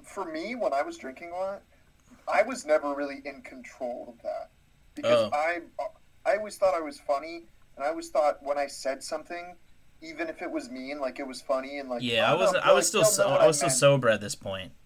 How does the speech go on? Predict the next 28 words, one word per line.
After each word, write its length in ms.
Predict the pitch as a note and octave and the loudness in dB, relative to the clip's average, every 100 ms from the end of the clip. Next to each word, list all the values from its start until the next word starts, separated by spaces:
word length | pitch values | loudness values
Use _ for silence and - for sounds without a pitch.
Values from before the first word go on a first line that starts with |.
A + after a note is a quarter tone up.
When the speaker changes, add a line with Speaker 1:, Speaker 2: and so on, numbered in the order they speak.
| - - | -12 -2
Speaker 2:
Um, 380 | A2 G#2 F#2+ - - | 0 0 -2 -12 -6
Speaker 1:
Oh, 180 | - A#2+ | -4 -2
okay. 180 | B2 - - | -4 -8 2
Speaker 2:
but 100 | C3 | 6
I 80 | D3 | 6
just 220 | - - | 2 -6
wasn't 320 | A2+ C#3+ D#3+ | 0 0 0
attracted 500 | C#3+ D3+ C3+ C3 A#2+ | 0 4 4 2 -4
to 100 | A2+ | -8
this 120 | G#2+ | -10
person. 600 | - - A2 - G#2+ G#2 - _ - | -10 -2 -2 -2 -6 -8 -12 _ 0
Uh, 120 | B2 | 0
the, 180 | B2+ C3 | 2 -2
the, 260 | B2+ C3+ | 2 0
the 260 | B2 C3 B2 | 2 2 4
Alaskan 540 | D3 F3+ G3 - D3+ | 8 10 10 8 0
thing, 260 | C3 C#3 B2+ | 2 0 2
that 200 | C3 A#2+ | 2 2
was, 220 | A2 G#2 | -4 -4
I 80 | A2 | -2
was 140 | A#2 G2 | -2 -2
drunk, 320 | - D#2 - | -10 -12 -14
for, 180 | - D#2+ - | -12 -12 -10
<laughs> 60 | |
definitely. 600 | - D#2+ - D#2+ D#2 - - - - - - | -6 -6 -6 -8 -8 -10 -14 -20 -20 -14 0
Um, 340 | C#3+ C3+ A#2 | 2 4 2
but 300 | A2 D3+ G3 | 4 4 4
the, 360 | C#3 C#3 C3 | 8 8 8